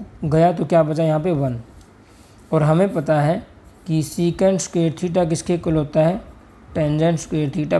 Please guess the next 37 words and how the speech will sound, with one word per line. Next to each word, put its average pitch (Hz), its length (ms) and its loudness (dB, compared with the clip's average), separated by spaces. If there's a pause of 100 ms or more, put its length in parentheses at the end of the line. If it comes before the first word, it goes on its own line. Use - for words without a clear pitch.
plus 156 220 0
one 131 280 -2
k, 117 160 -10 (1200)
ठीक 180 120 -6
है। 196 100 2 (480)
तो - 60 -8
यहाँ 135 160 -2
पे 147 120 -2
मान 147 320 2
रख 147 80 2
दो 170 180 0 (480)
five 165 480 2 (1000)
tangent 156 460 -2
theta 180 360 0
और 147 200 -2
यहाँ 135 200 0
पे 151 140 -4
क्या 151 180 0
आ 143 40 0
जाएगा? 147 260 0
two 175 460 -2 (1160)
secant 151 680 -4
square 156 400 -4
theta 135 280 -8
आ 131 140 -6
जाएगा। 160 300 -14
यही 170 340 2
हमें 180 220 2
prove 180 180 2
करना 180 240 4
था 196 60 2
शायद, 190 300 -2 (1400)
Sorry, 160 240 2
हमें 170 240 0
prove 180 180 0
करना 160 280 2
है 180 140 0